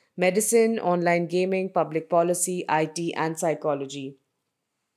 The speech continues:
Online gaming is an important piece of the innovation and startup ecosystem that we are seeing develop around the world, Chandrasekhar said in a press brief on Monday. Online game betting and online game advertisements have been brought into the rules as a prohibition.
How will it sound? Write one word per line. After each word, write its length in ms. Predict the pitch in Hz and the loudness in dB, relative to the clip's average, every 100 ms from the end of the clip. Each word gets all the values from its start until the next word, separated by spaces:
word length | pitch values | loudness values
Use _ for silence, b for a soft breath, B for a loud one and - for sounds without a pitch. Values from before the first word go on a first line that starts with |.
| _ B B B B B | _ B B B B B
Online 380 | 233 254 285 285 | 4 6 6 6
gaming 320 | 254 247 254 | 6 6 6
is 120 | 226 | 4
an 120 | 214 | 4
important 560 | 202 202 190 185 220 214 | 2 4 4 4 0 -2
piece 240 | 202 190 | -2 0
of 140 | 196 170 | -2 -2
the 120 | 175 | -2
innovation 540 | 170 175 180 180 202 | -2 0 -2 -4 -4
and 160 | 185 170 | -4 -2
startup 420 | - 165 160 175 | 0 2 2 -2
ecosystem 800 | 170 165 170 156 156 - 180 185 170 | -4 -4 -4 -2 -6 -6 -4 -2 0
that 200 | 160 165 | 0 2
we 80 | |
are 80 | 170 | 0
seeing 300 | 160 180 175 | 0 -2 0
develop 400 | 165 147 160 156 | 0 2 -2 -2
around 240 | 156 156 147 | -4 -4 -6
the 80 | |
world, 480 | 139 143 147 196 202 - _ - | -4 0 0 0 -4 -16 _ -4
Chandrasekhar 580 | 175 175 165 170 175 | -2 -2 -2 0 0
said 300 | 165 175 151 | -2 -2 -2
in 80 | 160 | -4
a 80 | 156 | -4
press 280 | 160 156 151 | -2 -2 -2
brief 360 | - 175 170 | -6 -6 -4
on 160 | 160 143 | -6 -4
Monday. 480 | 131 139 170 233 233 B B B B | -4 -2 0 0 -2 B B B B
Online 420 | - 190 208 208 196 | 2 4 4 2 2
game 260 | 202 190 156 | 2 2 0
betting 420 | 180 180 180 156 | -2 0 -2 -2
and 120 | 156 | -2
online 360 | 160 160 175 170 | -4 0 -2 -2
game 240 | 165 170 | -4 -4
advertisements 1000 | - 165 190 202 185 156 151 139 143 156 | -4 -4 -2 2 2 2 -2 -4 -4 -6
have 180 | 180 151 | -8 -4
been 200 | 170 165 | -6 -6
brought 360 | 151 170 190 220 | -2 -2 0 -2
into 220 | 208 196 | -4 -4
the 140 | 175 | -4
rules 320 | 165 170 175 - | -4 -6 -6 -4
as 260 | 165 160 | -4 -4
a 40 | 160 | -4
prohibition. 760 | 165 156 156 214 233 156 - | -6 -4 0 2 2 -2 -4